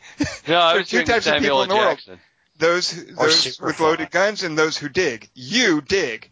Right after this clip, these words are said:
Speaker 1: It's not you dig. <laughs>
Speaker 2: Yeah. No, I
Speaker 3: Uh,
Speaker 2: thought it
Speaker 3: I
Speaker 2: was
Speaker 3: thought he was
Speaker 2: totally Samuel Jackson going, "Those who dig, you dig?"
Speaker 3: <laughs> Um.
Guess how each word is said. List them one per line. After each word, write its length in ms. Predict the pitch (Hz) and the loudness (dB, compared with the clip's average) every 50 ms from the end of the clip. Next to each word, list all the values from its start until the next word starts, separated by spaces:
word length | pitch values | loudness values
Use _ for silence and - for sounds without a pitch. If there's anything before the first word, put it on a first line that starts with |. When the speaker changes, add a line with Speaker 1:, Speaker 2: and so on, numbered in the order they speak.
| _ | _
Speaker 1:
It's 160 | - 156 - 165 | -14 -12 -4 -2
not 260 | 175 170 156 147 131 | -2 -2 -2 -4 -6
you 120 | 127 135 131 | -6 -6 -2
dig. 420 | - 139 139 175 202 208 - - - - - - | 0 0 2 2 0 -2 -4 -10 -14 -14 -10 -10
<laughs> 200 | - - - - | -10 -10 -10 -4
Speaker 2:
Yeah. 340 | 190 208 220 190 156 127 - - _ - - - - | -2 0 2 2 0 0 -4 -8 _ -14 -16 -6 -2
No, 120 | 160 165 156 | 0 2 2
I 80 | 147 123 | 4 4
Speaker 3:
Uh, 60 | 123 | 2
Speaker 2:
thought 120 | 127 147 143 | 2 0 -2
it 20 | |
Speaker 3:
I 40 | 139 | -2
Speaker 2:
was 80 | 139 147 | -2 0
Speaker 3:
thought 100 | 185 170 | -2 -2
he 100 | - 151 | 0 -2
was 100 | 147 139 | 0 0
Speaker 2:
totally 260 | 147 147 147 143 139 - - | 2 2 0 0 -2 -2 -2
Samuel 340 | 143 139 135 135 135 131 131 | -2 0 0 0 0 -2 0
Jackson 440 | 117 139 135 139 135 - - 123 110 | 0 0 0 0 -2 -4 -8 -6 -2
going, 280 | 120 117 113 113 107 - - - _ - | 0 0 0 -2 -4 -10 -18 -18 _ -2
"Those 160 | 127 135 127 | -2 0 0
who 80 | 135 131 | -2 -2
dig, 320 | 117 147 147 135 117 95 | 0 0 0 0 0 -2
you 80 | 110 104 | -6 -6
dig?" 440 | 95 110 110 120 143 160 165 156 139 _ _ - | -2 0 0 2 0 0 -4 -8 -16 _ _ -8
Speaker 3:
<laughs> 260 | 220 226 240 233 - _ - - - _ - - - _ - 285 - _ - 254 240 - - - - _ 311 - _ - 269 - - - - - - - - - - - - 269 - _ _ _ _ _ _ - - - 175 175 | -6 -6 -6 -6 -8 _ -18 -18 -18 _ -20 -20 -20 _ -20 -20 -10 _ -8 -8 -6 -10 -12 -12 -12 _ -18 -14 _ -12 -12 -10 -12 -8 -4 -2 -2 -2 -2 -4 -8 -12 -18 -20 -20 _ _ _ _ _ _ -20 -18 -16 -8 -4
Um. 680 | - 120 123 123 123 123 123 123 123 123 123 120 123 | -2 -2 0 0 2 2 2 2 2 0 0 -2 -4